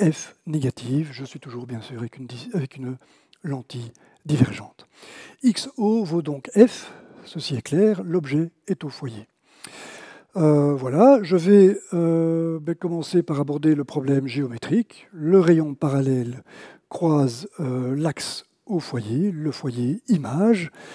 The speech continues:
Ne jamais oublier, toujours en F, hein, je répéterai jamais assez, tu verras que c'est pas toujours facile à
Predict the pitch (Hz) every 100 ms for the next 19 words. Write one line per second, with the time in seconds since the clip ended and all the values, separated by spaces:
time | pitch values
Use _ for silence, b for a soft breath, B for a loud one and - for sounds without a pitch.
0 | B B B - 151 135 127 113 101 120
1 | 196 - 139 135 120 143 - 190 202 -
2 | 139 151 139 127 131 - - 139 135 123
3 | 110 - 180 - 139 131 - - 160 147
4 | 139 147 - 156 131 127